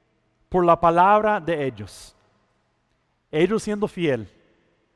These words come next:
compartiendo el mensaje del evangelio a otras personas. Y esas personas, con el mensaje que ellos recibieron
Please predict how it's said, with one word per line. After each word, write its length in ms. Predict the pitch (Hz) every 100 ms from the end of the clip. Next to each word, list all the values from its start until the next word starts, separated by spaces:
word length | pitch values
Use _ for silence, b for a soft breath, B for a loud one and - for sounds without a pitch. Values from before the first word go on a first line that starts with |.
| _ _ _ _ _
compartiendo 720 | - 165 156 147 170 202 220
el 80 | 185
mensaje 440 | 160 147 180 202 196
del 140 | 170
evangelio 420 | 151 143 185 202
a 80 | 160
otras 280 | 180 214 -
personas. 640 | 185 143 110 95 - - _ _ _ _ _ _
Y 160 | 180 196
esas 240 | 220 233
personas, 760 | 208 190 214 220 233 - - - b b b
con 180 | - 180
el 60 |
mensaje 400 | 170 165 196 220
que 140 | 220 202
ellos 200 | 226 202
recibieron 760 | 208 - 180 175 220 247 247